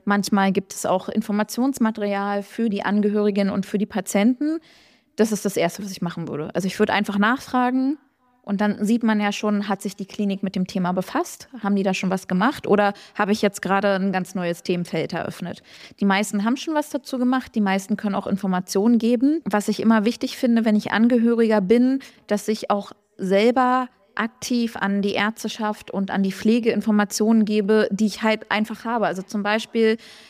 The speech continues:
mein, meine Mama, die trinkt nicht genug, die trinkt nie genug. Dass einfach die Pflege das Wissen hat und dann darauf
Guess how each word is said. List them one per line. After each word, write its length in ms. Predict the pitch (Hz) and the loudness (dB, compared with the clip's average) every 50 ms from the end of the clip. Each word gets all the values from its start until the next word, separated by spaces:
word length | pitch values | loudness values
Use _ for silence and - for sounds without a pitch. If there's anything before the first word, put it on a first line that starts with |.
| _ _ _ - | _ _ _ -2
mein, 720 | 208 208 202 208 214 208 208 208 202 190 - - - 50 50 - - | 0 0 2 2 2 0 -2 -4 -6 -8 -8 -10 -14 -16 -18 -12 -6
meine 240 | - 208 214 214 220 | -2 -2 0 0 0
Mama, 380 | 214 208 214 233 247 240 226 | 0 2 2 4 4 4 4
die 160 | 220 - 226 226 | 2 2 -2 -4
trinkt 340 | - - 247 226 226 - | -2 0 0 0 0 0
nicht 180 | - 196 - - | -4 -8 -8 -6
genug, 300 | - 190 185 185 185 - | -6 -4 -4 -6 -6 -8
die 80 | - 190 | -10 -10
trinkt 320 | - - 226 220 214 226 | -4 -2 -2 0 2 4
nie 140 | 226 233 220 | 4 4 4
genug. 320 | 233 208 185 180 175 - | 4 2 0 0 -4 -6
Dass 160 | 202 196 - | -6 -6 -4
einfach 340 | - 180 202 220 - 240 233 | -4 -2 -2 -2 -2 -4 -6
die 240 | - - 226 220 214 | -6 -6 -4 -4 -4
Pflege 640 | 190 - - 226 214 220 240 254 254 311 320 330 302 | -4 -4 -2 0 0 0 0 0 -2 -2 -2 -2 -2
das 220 | 240 240 - - | -4 -6 -4 -4
Wissen 340 | 196 214 - - 208 202 196 | -4 -2 -2 -2 -2 -2 -2
hat 220 | 226 269 320 - | -4 -4 -4 -6
und 180 | - - 214 196 | -4 -4 -4 -2
dann 160 | 220 214 214 | 0 0 0
darauf 240 | 220 220 214 214 214 | 0 0 -2 -4 -4